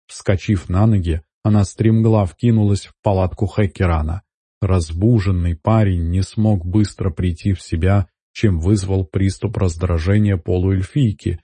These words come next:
и схлопотал болезненную оплеуху. И Мина кинулась в палатку Роба, а потом в повозку, где спала Арчи. Благодаря дневному сну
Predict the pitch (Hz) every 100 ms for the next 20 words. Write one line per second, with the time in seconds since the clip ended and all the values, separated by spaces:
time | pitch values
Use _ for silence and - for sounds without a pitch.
0 | _ _ 131 - - 113 101 92 95 104
1 | 98 87 90 95 87 92 90 87 82 80
2 | 92 92 90 - - - _ _ _ 104
3 | 90 101 110 104 - 110 113 104 101 -
4 | - _ 101 95 90 - 90 87 107 113
5 | 101 92 _ _ 101 87 85 110 113 -
6 | 101 90 113 120 - 110 101 104 - 98
7 | 90 95 98 80 - 85 82 _ _ _
8 | - 98 101 101 101 104 107 82 98 98
9 | 107 101 85 85 - 110 120 92